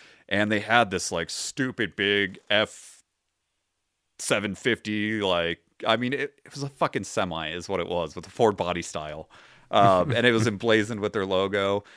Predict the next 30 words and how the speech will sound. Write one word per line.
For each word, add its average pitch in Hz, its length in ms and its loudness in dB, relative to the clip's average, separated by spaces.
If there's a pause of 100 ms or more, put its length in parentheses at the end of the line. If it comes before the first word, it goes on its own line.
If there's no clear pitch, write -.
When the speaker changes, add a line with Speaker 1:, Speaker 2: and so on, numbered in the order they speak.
(220)
Speaker 1:
And 104 100 -2
they 127 100 4
did 127 140 2
a 120 40 4
lot 110 200 6
of 95 60 -2
stuff. 104 300 0
They 110 100 0
did 107 140 2
an 101 140 -4
awesome 110 360 -4
kickball 110 580 -2
charity 123 360 -2
tur-, 135 300 -8 (120)
tournament 127 420 -4
for 95 100 -4
Jay, 92 400 0 (460)
Speaker 2:
Mm-hmm. 110 220 -6 (280)
Speaker 1:
uh, 104 180 6
which 101 180 -2
I 98 40 -2
took - 240 -6
part 92 220 0
in, 95 140 -4
which 82 120 -10
was 90 140 -10
a 82 60 -8
ton - 280 -8
of 80 80 -12
fun. 80 300 -8